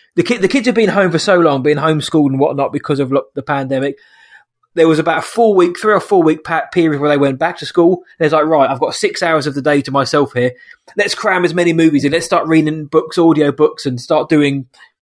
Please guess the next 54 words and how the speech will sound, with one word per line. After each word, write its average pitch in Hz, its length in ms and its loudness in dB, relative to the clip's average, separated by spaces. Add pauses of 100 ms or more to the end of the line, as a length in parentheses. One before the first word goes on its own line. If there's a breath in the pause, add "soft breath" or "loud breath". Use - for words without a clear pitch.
(120)
podcast - 800 -4
bits 160 180 -4
and 135 100 -6
bobs 135 260 -2
and 120 100 -6
that." 123 160 -8 (440 soft breath)
To - 80 -8
the 170 60 -2
point 202 240 -2
where 156 80 0
I 151 40 4
was 151 80 -2
like, 156 100 2
"Right, 175 180 2
I'm 139 80 -4
gonna 147 140 -2
cram 165 360 -4
in 151 40 -2
as 147 100 -2
much 160 140 0
as 139 100 -6
possible." 139 360 -6
So 160 100 -6
I 170 60 0
sat - 380 -4
down 151 220 0
on 139 80 -4
my 135 180 -4 (440)
big 175 240 2
backside, 131 640 -4 (320 soft breath)
drank 190 320 -6
tea, 147 340 0
ate 175 240 0
rubbish, 151 580 -2
literally 156 460 -4
ate 143 240 -6 (180)
<laughs> - 220 -20
so - 220 -4
much 143 240 -6
bad 135 180 -6
stuff. 120 380 -14 (400 soft breath)
Um, 127 300 -4
it's 120 100 -12
John's 127 260 -4
fault. - 220 -4 (420 loud breath)
Um, 156 760 0 (200)
'cause 156 140 -2
he 160 60 2
doesn't 127 220 0
eat 127 200 -2
it, 131 40 2
I 131 120 0
have 127 200 -4
to. 120 140 -4